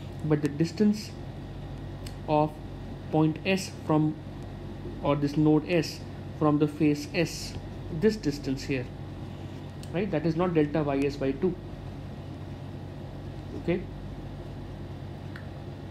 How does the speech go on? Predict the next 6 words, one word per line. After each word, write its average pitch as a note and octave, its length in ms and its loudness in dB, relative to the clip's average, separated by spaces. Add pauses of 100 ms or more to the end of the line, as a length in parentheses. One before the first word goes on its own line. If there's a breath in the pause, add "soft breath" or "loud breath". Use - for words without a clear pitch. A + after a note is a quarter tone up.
(500)
so, D#3 240 2 (880)
oh, D3+ 100 4
in C#3 120 4
fact, C#3+ 200 0
I C#3 120 2
should C3+ 260 2